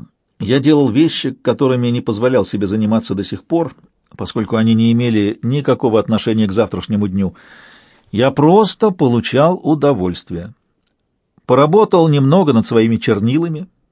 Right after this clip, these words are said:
не для продажи и заработка, а пытаясь создать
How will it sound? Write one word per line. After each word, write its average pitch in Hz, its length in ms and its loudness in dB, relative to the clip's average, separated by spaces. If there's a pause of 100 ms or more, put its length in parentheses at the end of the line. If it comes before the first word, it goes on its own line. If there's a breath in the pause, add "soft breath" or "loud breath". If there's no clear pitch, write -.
(520)
не 123 160 0
для 127 120 0
продажи 135 440 0
и 107 40 0
заработка, 95 500 -2
а 110 40 -2
пытаясь 151 480 -2
создать 139 420 0